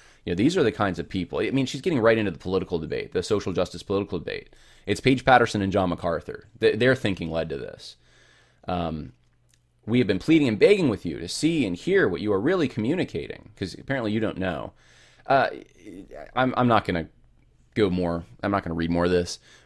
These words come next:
But you can see how this is completely being used for a political agenda that really has little to do with the actual incident. And at least at the point we are at now, um,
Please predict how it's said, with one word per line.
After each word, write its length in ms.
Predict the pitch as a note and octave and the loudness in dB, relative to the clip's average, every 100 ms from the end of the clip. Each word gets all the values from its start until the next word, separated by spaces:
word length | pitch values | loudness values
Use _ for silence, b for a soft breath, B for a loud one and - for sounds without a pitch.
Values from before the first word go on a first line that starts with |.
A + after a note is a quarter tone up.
| b | b
But 200 | G#2+ - | 4 4
you 120 | C3 | 2
can 140 | C3+ A#2 | 2 2
see 200 | D3 C3+ | 2 2
how 120 | A2 | 2
this 160 | G2 | 0
is 100 | F2+ | -4
completely 640 | - G2 - B2+ C3+ C3+ A2+ | -4 -6 -4 0 0 2 0
being 240 | G#2 G2 | 0 0
used 360 | F#2 F2 E2 - | 0 -2 -6 -12
for 480 | - F#2 F2 D#2+ - | -6 -2 -2 -2 -6
a 80 | F2+ | -8
political 500 | F#2+ G#2 B2+ A2 G2 | -2 2 2 0 -4
agenda 480 | E2+ F2+ F2+ E2 D#2+ | -2 -2 -2 -2 0
that 260 | E2+ - | -2 0
really 460 | G2+ B2+ A2+ F#2+ E2+ | 0 2 2 0 -2
has 260 | F#2+ F#2 | -6 -6
little 260 | F#2+ G#2+ F#2 | 0 0 -2
to 140 | - | -6
do 220 | E2+ F2 E2 | -6 -4 -4
with 360 | E2 D#2 - _ _ _ _ - | -4 -6 -12 _ _ _ _ -6
the 160 | F#2+ F#2+ | 2 2
actual 300 | F2 F2+ D2 | 2 -2 -6
incident. 520 | E2+ - - - _ _ _ _ _ _ _ - | -8 -10 -14 -16 _ _ _ _ _ _ _ -6
And 120 | G2 | -2
at 60 | G2 | 2
least 180 | A#2 G#2+ | 2 0
at 80 | F2 | -4
the 60 | |
point 280 | - A#2+ G#2+ | -2 -2 0
we 140 | G2+ | 2
are 300 | F#2+ F#2 F2+ F2 | 2 2 0 -4
at 140 | E2+ | -2
now, 400 | F#2+ G#2+ B2 B2+ - - | -2 -2 -4 -10 -12 -8
um, 480 | E2+ D#2+ D2+ D#2+ | -6 -6 -6 -10